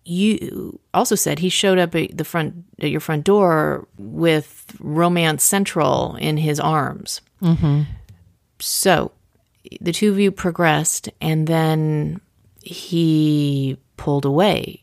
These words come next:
Speaker 1: it sounds like.
Speaker 2: He, he did. Eh, but he was very transparent with what was going on, which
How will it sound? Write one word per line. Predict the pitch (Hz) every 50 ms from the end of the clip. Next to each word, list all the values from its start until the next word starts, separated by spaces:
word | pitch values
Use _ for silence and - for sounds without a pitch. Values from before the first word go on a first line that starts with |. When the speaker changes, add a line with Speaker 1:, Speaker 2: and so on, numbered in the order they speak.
| -
Speaker 1:
it | - 139 - - - - _ -
sounds | - - - 139 139 - -
like. | - - - 135 _ _ _ - - - - - - - - - - _ _
Speaker 2:
He, | - - 220 226 214 -
he | - 208 - - 233 220
did. | - 160 135 117 95 - 107 - _ _ _ _ _
Eh, | - 233 -
but | - 196 - 214
he | 190 254 294 302
was | 330 311 233 -
very | - 208 196 196 202
transparent | - - 208 185 175 165 - - - 170 156 147 147 -
with | - 160 147 -
what | 156 127 -
was | 147 139 131
going | - 143 135 139 139 135
on, | 131 131 143 151
which | 151 180 190 202 - - -